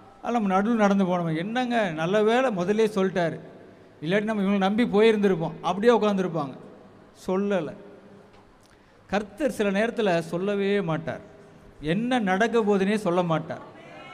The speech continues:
சிலர்லாம் ஜோசி கேக்குற மாதிரி, "பாஸ்டர், எனக்கு ஜெபம் பண்ணி சொல்லுங்க" அப்படிம்பாங்க. எதுக்கு? எதுக்கு அந்த பழக்கம்? எதுக்கு ஜெபம் பண்ணி சொல்லணும் ஜோசிக்கார மாதிரி? கர்த்தர் உனக்கு எதிர்பாராத நன்மைகளை வச்சிருக்கிறார்,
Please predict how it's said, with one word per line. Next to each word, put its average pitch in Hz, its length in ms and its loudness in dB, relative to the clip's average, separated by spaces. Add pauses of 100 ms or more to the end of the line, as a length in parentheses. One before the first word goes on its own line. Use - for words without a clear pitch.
(1800)
சிலர்லாம் 220 400 0
ஜோசி 226 280 2
கேக்குற 214 180 2
மாதிரி, 208 220 2 (220)
"பாஸ்டர், 208 340 -2
எனக்கு 165 200 -8
ஜெபம் 214 200 -2
பண்ணி 202 160 -4
சொல்லுங்க" 151 360 -2
அப்படிம்பாங்க. 127 400 -6 (340)
எதுக்கு? 208 340 -4 (680)
எதுக்கு 240 280 -2
அந்த 202 120 -2
பழக்கம்? 180 460 -4
எதுக்கு 214 300 -6
ஜெபம் 214 180 2
பண்ணி 208 160 -2
சொல்லணும் 175 340 -4
ஜோசிக்கார 170 440 -2
மாதிரி? 147 220 -10 (840)
கர்த்தர் 196 440 0
உனக்கு 208 180 4
எதிர்பாராத 233 440 2
நன்மைகளை 208 420 2
வச்சிருக்கிறார், 170 520 -2